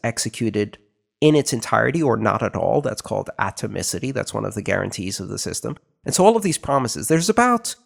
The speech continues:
um, twelve to fourteen basic primitives, trust primitives, constructs that the Bitcoin network can guarantee vis-a-vis a transaction. And then a smart contract is really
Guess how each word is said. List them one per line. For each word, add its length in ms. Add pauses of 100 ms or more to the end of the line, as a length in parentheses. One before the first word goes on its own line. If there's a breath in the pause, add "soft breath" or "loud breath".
(360)
um, 220
twelve 840
to 160
fourteen 920 (140)
basic 560 (500)
primitives, 520
trust 320
primitives, 640 (460)
constructs 720
that 200
the 340
Bitcoin 300
network 320
can 120
guarantee 720
vis-a-vis 580
a 40
transaction. 680 (460)
And 160
then 520 (600)
a 60
smart 300
contract 540
is 160
really 400